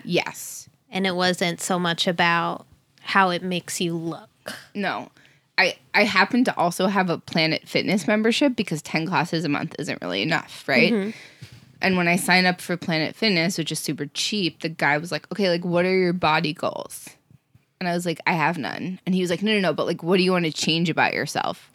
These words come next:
Speaker 2: <laughs>
Speaker 1: And I was like, "Nothing. I'm just here 'cause I like it." And he's like, "I know, I know, but what, what do you, what do you wanna do? Do you wanna build strength?" I was like, "No, I'm exactly perfect
Speaker 2: <laughs>
Speaker 1: as I am. I don't need to change,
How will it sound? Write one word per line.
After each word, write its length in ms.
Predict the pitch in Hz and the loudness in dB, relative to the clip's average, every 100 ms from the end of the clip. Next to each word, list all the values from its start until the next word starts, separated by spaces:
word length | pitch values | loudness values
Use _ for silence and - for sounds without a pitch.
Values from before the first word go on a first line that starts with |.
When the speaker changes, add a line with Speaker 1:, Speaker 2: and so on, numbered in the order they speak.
| - | -14
Speaker 2:
<laughs> 420 | - - - - | -8 -8 -8 -6
Speaker 1:
And 120 | 180 | 2
I 40 | 190 | 4
was 100 | 180 | 4
like, 140 | 170 - _ - | 2 -2 _ -4
"Nothing. 680 | 175 156 - 175 214 285 277 - _ | 2 2 2 4 6 4 2 -12 _
I'm 180 | 175 180 | 4 4
just 220 | 175 - | 2 0
here 180 | 185 160 | 2 2
'cause 200 | 156 185 | 0 -2
I 100 | 131 | -2
like 300 | 127 135 127 | 0 -2 0
it." 100 | 160 - | -2 0
And 80 | |
he's 120 | 196 170 | -2 -2
like, 140 | 170 - - - - - | -4 -8 -16 -18 -12 0
"I 80 | 320 | 4
know, 180 | 220 165 | 4 4
I 80 | 160 | 0
know, 200 | 101 - | -2 -2
but 260 | - 175 - | 0 0 0
what, 320 | 190 208 233 - | 0 2 0 -2
what 280 | - 196 240 | -10 2 4
do 80 | 269 | 6
you, 460 | 262 269 254 220 - _ | 4 4 2 -2 -8 _
what 120 | 202 | 0
do 60 | 226 | 2
you 80 | 226 | 4
wanna 240 | 208 185 | 4 2
do? 240 | 165 147 117 | 2 0 0
Do 60 | |
you 60 | 135 | -2
wanna 140 | 143 | -2
build 260 | 143 107 - | -2 -4 -6
strength?" 560 | - - 226 208 202 - | -10 2 6 6 4 2
I 60 | |
was 80 | 180 | 0
like, 220 | 160 151 | 0 -2
"No, 240 | 180 175 151 | 0 2 4
I'm 180 | 147 - | 2 -2
exactly 460 | 175 185 - 165 214 | -4 0 2 4 2
perfect 680 | - 165 147 - 160 - - 269 262 | 2 -2 -2 2 2 2 2 2 2
Speaker 2:
<laughs> 180 | - | 0
Speaker 1:
as 160 | 165 175 | 2 6
I 80 | 226 | 6
am. 500 | 196 131 143 208 220 - | 6 6 6 4 2 0
I 60 | |
don't 240 | 185 165 151 | 2 4 4
need 160 | 185 | 0
to 100 | 214 | 0
change, 600 | 220 - 202 143 143 165 | -2 0 2 2 0 -2